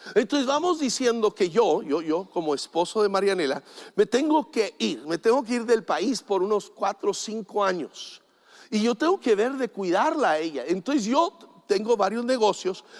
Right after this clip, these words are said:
Yo le doy un negocio a Mike, yo le doy un negocio a Samu, yo le doy un negocio a Juan Carlos, ¿ok?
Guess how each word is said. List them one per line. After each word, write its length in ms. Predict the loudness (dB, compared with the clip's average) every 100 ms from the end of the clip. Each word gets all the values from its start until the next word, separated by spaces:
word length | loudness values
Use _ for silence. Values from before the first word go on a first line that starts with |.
| -4
Yo 120 | 2
le 120 | 4 6
doy 220 | 4 2
un 100 | 2
negocio 420 | 2 2 0 0
a 80 | 2
Mike, 480 | 0 -2 -2 -2 2
yo 80 |
le 100 | 4
doy 240 | 4 2 2
un 120 | 0
negocio 420 | 0 -2 -2 -4
a 40 | -2
Samu, 420 | 0 0 0 -4 -8 -10 2
yo 140 | 4
le 160 | 4 4
doy 240 | 2 2
un 120 | -2
negocio 520 | -2 0 0 0 0
a 60 | -2
Juan 240 | -2 -6
Carlos, 600 | 0 0 0 -4 -8 -18
¿ok? 120 | -10